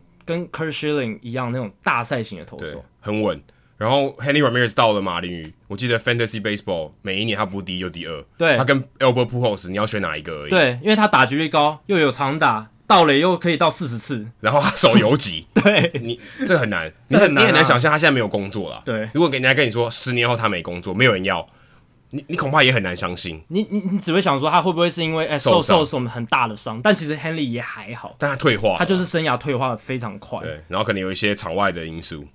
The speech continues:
Speaker 1: 而且，呃，另外一个 Mike Lowe，他到红袜其实也帮助红袜非常多。
Speaker 2: 而且他世界大赛M V P啊。
Speaker 1: 对啊。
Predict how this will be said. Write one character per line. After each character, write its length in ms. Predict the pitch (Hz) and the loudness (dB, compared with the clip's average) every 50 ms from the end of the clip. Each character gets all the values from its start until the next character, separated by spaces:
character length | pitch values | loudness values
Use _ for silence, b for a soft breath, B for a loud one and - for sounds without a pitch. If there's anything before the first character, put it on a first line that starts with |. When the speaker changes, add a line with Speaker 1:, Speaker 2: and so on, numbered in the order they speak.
| _ _ | _ _
Speaker 1:
而 120 | - 165 180 | -8 -4 0
且， 300 | 208 190 165 147 113 - _ _ | 2 2 2 2 -2 -4 _ _
呃， 500 | 139 131 127 120 117 113 113 110 110 107 - _ _ - | -4 -2 -2 -2 -2 -4 -6 -8 -10 -12 -16 _ _ -6
另 200 | - 180 185 180 | -2 -2 2 4
外 160 | 180 170 156 | 4 4 4
一 60 | 139 | 2
个 100 | 139 123 | 0 -2
Mike 320 | 123 - - 156 165 170 | -4 -4 -2 -2 -2 -2
Lowe， 400 | - 165 160 165 143 113 107 123 123 - _ _ _ _ _ | -2 -2 0 0 0 0 -2 -6 -10 -16 _ _ _ _ _
他 120 | - 226 | -6 -2
到 160 | 220 262 214 | 0 2 2
红 140 | 156 160 139 | 2 2 2
袜 140 | 165 185 147 | 2 2 2
其 100 | 131 131 | 2 0
实 80 | 135 147 | -2 -2
也 80 | 127 | -2
帮 180 | 107 131 127 131 | 0 -2 -4 -4
助 240 | 131 135 131 139 135 | -4 -6 -6 -8 -10
红 160 | - 127 120 | -8 -8 -6
袜 120 | 127 131 113 | -4 -4 -6
非 260 | - - - 147 147 | -8 -8 -10 -8 -8
常 220 | 120 113 104 101 101 | -8 -8 -10 -10 -2
多。 120 | - 151 | 2 2
Speaker 2:
而 40 | 160 | 2
且 60 | 175 | 4
他 140 | - - 190 139 - - | 4 4 4 4 2 0
世 160 | - - 160 | -2 0 4
界 80 | 156 147 | 6 6
大 100 | 147 143 | 8 8
赛 140 | 131 147 117 | 8 6 6
M 100 | 107 110 | 4 4
V 120 | 107 104 | 0 -2
P 140 | 98 95 95 | -2 -2 -2
啊。 160 | 90 87 87 - | -2 -2 -2 -2
Speaker 1:
对 100 | 185 180 | 2 4
啊。 240 | 175 170 170 170 | 4 4 4 2